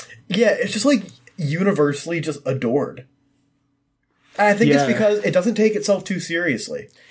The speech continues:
Speaker 2: Yeah, Borderlands one was a game that I very much enjoyed.
Speaker 1: Borderlands two is incredible. I love Tales from the Borderlands. I think in Borderlands three that Fiona from Tales is going to be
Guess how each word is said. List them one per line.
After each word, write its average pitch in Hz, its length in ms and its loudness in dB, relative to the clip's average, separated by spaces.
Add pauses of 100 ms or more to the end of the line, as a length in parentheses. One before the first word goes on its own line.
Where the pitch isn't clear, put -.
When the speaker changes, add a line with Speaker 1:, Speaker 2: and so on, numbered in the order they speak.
(200)
Speaker 2:
Yeah, 156 400 2
Borderlands 175 880 -2
one 151 220 0
was 131 140 -2
a 127 40 -4
game 123 180 -4
that 123 80 -2
I 120 60 0
very 117 220 0
much 113 180 -6
enjoyed. 113 420 -8 (1120)
Speaker 1:
Borderlands 156 540 0
two 143 580 -2
is 139 180 -2
incredible. 123 500 2
I 147 100 4
love 131 340 0
Tales 113 400 -4
from 143 100 -8
the 139 60 -4
Borderlands. 147 720 -2 (420)
I 170 160 0
think 220 260 0
in 180 100 0
Borderlands 156 500 0
three 143 180 -2
that 113 300 0
Fiona 131 540 -2
from 123 180 -4
Tales 117 400 0
is 123 100 -10
going 127 280 -2
to 127 100 -6
be 113 480 -4